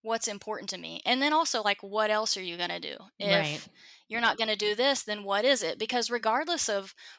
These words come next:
Speaker 1: what it is you're doing, there is gonna come a time where you have to employ grit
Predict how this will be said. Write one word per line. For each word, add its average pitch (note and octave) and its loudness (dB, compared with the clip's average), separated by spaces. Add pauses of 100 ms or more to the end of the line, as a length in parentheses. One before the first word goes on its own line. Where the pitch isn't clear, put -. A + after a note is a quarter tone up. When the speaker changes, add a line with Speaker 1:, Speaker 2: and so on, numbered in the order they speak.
Speaker 1:
what A#3 2
it B3 2
is A#3+ 2
you're G#3+ -4
doing, G#3+ -4 (280)
there A#3+ 2
is C4+ 0
gonna G#3+ -2
come A3 -4
a F#3 -4
time F3 2 (100)
where G3 2
you G3+ -10
have F#3+ 4
to G3 -6
employ F3 -8
grit - -2